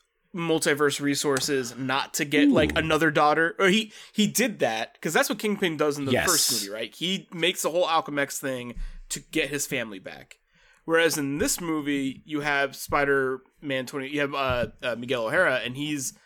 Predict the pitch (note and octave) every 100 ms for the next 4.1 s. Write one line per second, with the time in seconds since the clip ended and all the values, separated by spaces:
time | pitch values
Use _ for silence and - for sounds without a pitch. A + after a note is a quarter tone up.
0 | _ _ _ B2+ D#3 F#3 - - E3 D#3
1 | D3 C3+ - C#3+ C3+ C3 B2+ C3 _ _
2 | - E3+ C#3 - F#3+ F#3 C#3 F3 D#3 E3
3 | D3+ C#3+ C3+ C3 C3 B2+ C#3+ B2 B2 A2